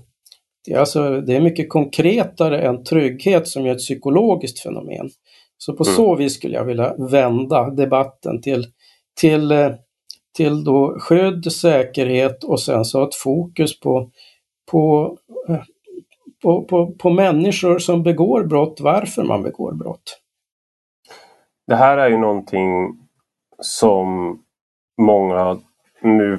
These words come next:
Speaker 2: på senare år har tagit upp, att hur kan det vara så att vi har kriminologi i Sverige och haft det så länge som vi ändå har haft och så många, men så få har ställt frågan: varför begår människor brott?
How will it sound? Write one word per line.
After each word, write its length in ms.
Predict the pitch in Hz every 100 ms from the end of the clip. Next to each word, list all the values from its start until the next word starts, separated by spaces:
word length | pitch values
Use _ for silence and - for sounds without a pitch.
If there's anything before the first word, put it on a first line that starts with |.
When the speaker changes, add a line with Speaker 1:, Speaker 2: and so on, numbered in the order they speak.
| -
Speaker 2:
på 60 | 107
senare 400 | - 117 110 117
år 120 | 95
har 60 | 92
tagit 300 | 101 90 95
upp, 200 | 92 -
att 140 | - - _ _ _ _ -
hur 260 | 131 135 120
kan 160 | 123
det 80 | 113
vara 180 | 95 92
så 260 | - 95 90
att 120 | 95
vi 60 |
har 480 | 95 95 92 92 87 - _ _ _ _ _ _ _ _ _ -
kriminologi 960 | 110 101 101 98 95 95 120 127 123 117 107
i 40 |
Sverige 600 | 117 110 92 92 92 98 - _ _ _ _ _
och 100 | 107
haft 220 | 98 107 -
det 60 |
så 120 | -
länge 360 | 107 101 95 95
som 140 | 101
vi 60 | 95
ändå 140 | 87
har 100 | 87
haft 280 | 101 123 -
och 80 | 107
så 100 | 98
många, 580 | 95 95 92 95 110 120 _ 104
men 600 | 107 107 98 98 98 98 _ _ _ _ _ _ _
så 480 | - - 151 143 135
få 380 | - 110 104 98
har 100 | 101
ställt 360 | - 98 90
frågan: 460 | - 104 90 87 90
varför 580 | 104 90 92 - 95 92
begår 880 | 107 92 98 92 92 90 92 - 104
människor 420 | 101 92 - -
brott? 320 | 117 123